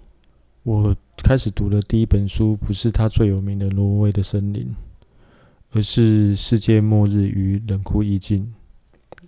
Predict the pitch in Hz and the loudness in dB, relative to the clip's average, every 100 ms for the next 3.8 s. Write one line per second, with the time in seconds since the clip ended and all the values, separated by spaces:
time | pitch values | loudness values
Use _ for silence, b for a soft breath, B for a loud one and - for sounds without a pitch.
0 | _ - 127 127 107 - 117 113 101 - | _ -2 2 4 2 2 2 2 -2 -6
1 | - 107 107 113 104 104 101 98 98 110 | -2 0 2 0 0 0 0 -2 -2 0
2 | 107 92 95 107 104 101 95 92 95 90 | 0 0 0 0 2 0 -2 -2 0 0
3 | 92 95 120 107 104 101 98 | -2 -2 -2 0 0 0 0